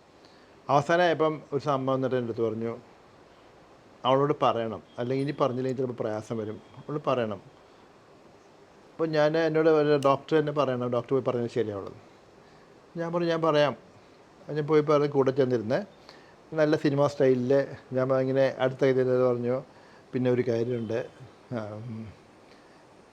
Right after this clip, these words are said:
ചില പ്രശ്നങ്ങളുണ്ട്, ഞാൻ പറഞ്ഞുതരാം. സുമയ്ക്ക്, ഏഹ്, നമ്മളെ സിനിമ സ്റ്റൈലിൽ തന്നെ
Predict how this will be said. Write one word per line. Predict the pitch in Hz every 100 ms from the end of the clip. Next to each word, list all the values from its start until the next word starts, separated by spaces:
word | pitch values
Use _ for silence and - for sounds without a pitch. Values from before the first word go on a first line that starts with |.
| - 131
ചില | 117
പ്രശ്നങ്ങളുണ്ട്, | 131 - 131 143 131 127
ഞാൻ | 131
പറഞ്ഞുതരാം. | 127 113 123 117 113 - - - - - - -
സുമയ്ക്ക്, | 131 123 135 131 120 - - - - - - - - - - - - - 131
ഏഹ്, | 123 139 147 131 147
നമ്മളെ | 156 156 151
സിനിമ | 151 151
സ്റ്റൈലിൽ | 156 160 143 143
തന്നെ | 139 143